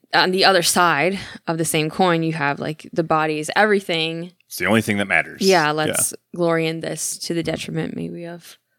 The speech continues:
Speaker 1: other parts of our life.
Speaker 2: Mm-hmm.
Speaker 1: Um, and, and, and, and he also says that there's a sense of the body's bad. Let's,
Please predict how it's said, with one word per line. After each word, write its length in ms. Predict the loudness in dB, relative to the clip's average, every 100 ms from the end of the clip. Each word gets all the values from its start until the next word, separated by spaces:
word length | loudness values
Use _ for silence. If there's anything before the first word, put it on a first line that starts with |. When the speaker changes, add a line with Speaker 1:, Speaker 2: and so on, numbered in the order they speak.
| _ 2
Speaker 1:
other 220 | 6 6
parts 220 | 2 0
of 40 | -2
our 120 | -2
life. 580 | 2 2 2 -2 -14 -16 -16
Speaker 2:
Mm-hmm. 220 | -12 -12 -14 -20 _ _ _ _ _ _ 0
Speaker 1:
Um, 480 | 0 0 -4 -8 -16 _
and, 720 | 8 10 8 8 6 2 -2 -6 _ _ 4
and, 240 | 4 4
and, 340 | 4 6 4 4 4
and 120 | 6
he 240 | 8 8
also 220 | 8 8
says 220 | 6 6 6
that 220 | 4 4 -4 -4
there's 260 | 4 4 6
a 80 | 4
sense 480 | 6 8 6 4 4
of 500 | 6 8 6 4 -4 -10 -2
the 140 | 2
body's 440 | 4 4 4 0 0
bad. 540 | 0 4 6 8 10 8 4 -16 _ _ _ _
Let's, 420 | 2 4 2 2